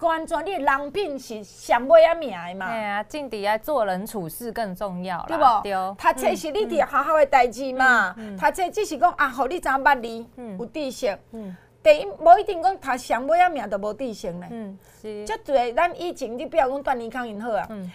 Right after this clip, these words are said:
Speaker 1: 因较早去舞即个野百合学运，大家嘛去学校记过，大家拢嘛是用要尾仔名，用要袂毕业。啊，你感觉因学问较歹吗？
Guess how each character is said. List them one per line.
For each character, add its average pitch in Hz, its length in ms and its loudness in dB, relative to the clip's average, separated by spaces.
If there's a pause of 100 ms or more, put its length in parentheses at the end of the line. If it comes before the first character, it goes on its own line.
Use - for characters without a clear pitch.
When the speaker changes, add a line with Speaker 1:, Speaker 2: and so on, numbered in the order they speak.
(140)
Speaker 1:
因 311 160 -10
较 370 120 -2
早 381 180 -2
去 311 160 -6
舞 320 220 -4
即 330 120 -10
个 233 200 -2 (260)
野 262 160 6
百 208 240 -2
合 202 240 -8
学 - 320 -10
运， 208 240 -6 (400)
大 294 140 2
家 392 160 0
嘛 311 120 2
去 269 120 -4
学 254 300 2
校 262 200 4
记 302 340 -6
过， 185 240 2 (200)
大 285 100 -6
家 339 100 0
拢 427 120 0
嘛 320 100 2
是 269 160 -4
用 220 180 2
要 320 100 8
尾 302 180 4
仔 311 120 8
名， 226 240 -6
用 214 120 -2
要 262 80 4
袂 202 200 -2
毕 262 120 -8
业。 196 140 -2
啊， 180 120 -2 (300)
你 359 80 -6
感 370 140 0
觉 349 80 -2
因 277 100 -2
学 262 140 -8
问 202 160 -6
较 240 120 -6
歹 220 180 -2
吗？ 185 180 -14